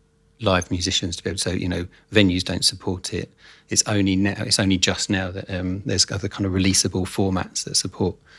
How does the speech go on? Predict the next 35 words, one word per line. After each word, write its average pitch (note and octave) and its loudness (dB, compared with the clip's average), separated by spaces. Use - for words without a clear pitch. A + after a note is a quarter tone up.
spatial F#2 -4
audio. F#2 -6
Um, F2+ 0
so - 6
that's G#2+ 8
the G#2+ 8
area F#2+ 4
that - -6
we've G2 -4
been G2 0
moving F#2+ 0
into F2+ -2
the - -8
last, - -2
um, F#2 -6
well, G#2 8
actually, G#2+ 4
<laughs> - -
the B2+ -2
projects G#2+ 2
that - -2
were, A#2 4
where A2 6
we're G#2 6
moving G#2 8
into G2 2
that F#2 2
were G2 0
just G2 4
starting F#2+ 2
to - 0
materialise F#2 6
right F#2+ 2
at F#2+ -6
the, F#2+ -4